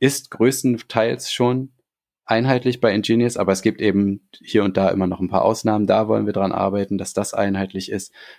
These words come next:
dass die Abfragetechnik, also wie man Filter setzt, also wie man filtert die Daten im Engineers-System, das wollen wir vereinheitlichen. Es gibt dort, ähm,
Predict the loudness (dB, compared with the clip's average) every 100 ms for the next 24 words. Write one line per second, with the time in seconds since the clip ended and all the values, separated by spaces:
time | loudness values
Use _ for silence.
0 | -4 -2 0 0 0 0 0 0 0 0
1 | 0 2 2 2 0 0 0 0 2 2
2 | 0 0 0 4 2 2 0 0 -8 -10
3 | -8 -6 -4 -4 -4 0 0 0 -2 -2
4 | -4 -4 -4 -6 -4 -6 -4 -6 -6 -8
5 | -10 -4 -2 -4 -12 -16 -2 -2 2 2
6 | 2 2 0 0 0 2 0 0 -2 -2
7 | -2 -2 -6 -4 -4 -4 -8 -18 _ _
8 | _ -8 -2 -2 -2 -6